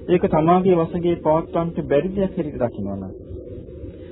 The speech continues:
එයා ඒ සමාධිය තුළ තිබෙන යම් විදීමක් ඇද්ද, යම් හඳුනා ගැනීමක් ඇද්ද, යම් චේතනාවක් ඇද්ද, යම් සංස්කාරයක් ඇද්ද, මෙන්න මේ සියලු දේවල්,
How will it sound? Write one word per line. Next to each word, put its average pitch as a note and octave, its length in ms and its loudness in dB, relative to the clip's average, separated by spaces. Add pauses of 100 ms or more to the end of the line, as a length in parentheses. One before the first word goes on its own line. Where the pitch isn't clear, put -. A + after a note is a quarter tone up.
(120)
එයා E3+ 240 6
ඒ E3+ 120 4
සමාධිය E3 540 2
තුළ E3 220 -2
තිබෙන D#3+ 360 -2
යම් D3 280 0
විදීමක් D#3+ 640 -2
ඇද්ද, D3 300 -2
යම් C3+ 240 -6
හඳුනා F3 460 -2
ගැනීමක් D#3+ 500 -4
ඇද්ද, D3 220 -2
යම් C#3+ 240 2
චේතනාවක් E3+ 760 -2
ඇද්ද, C#3 220 -6 (640)
යම් D#3+ 200 6
සංස්කාරයක් E3+ 760 0
ඇද්ද, C#3 240 -2
මෙන්න E3 240 -2
මේ F#3 180 0
සියලු G#3+ 340 0
දේවල්, D3 380 0